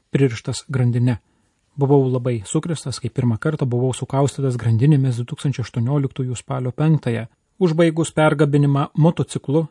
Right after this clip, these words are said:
iš Nigerio į Burkina Faso, ir po to į Malį mano kalintojai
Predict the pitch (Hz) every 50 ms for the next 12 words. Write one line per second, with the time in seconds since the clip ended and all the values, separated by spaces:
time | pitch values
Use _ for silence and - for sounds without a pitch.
0 | _ _ - - - - 156 151 143 135 123 120 117 117 123 113 - 135 123 120
1 | 104 - - 151 156 143 - - 160 147 - _ _ _ _ _ _ _ _ _
2 | - 208 160 151 147 139 - - 143 135 - 147 135 139 - - 127 120 135 151
3 | 160 156 160 160 - _ _ - 180 196 202 180 - - 160 156 156 156 151 -
4 | 151 143 139 139 131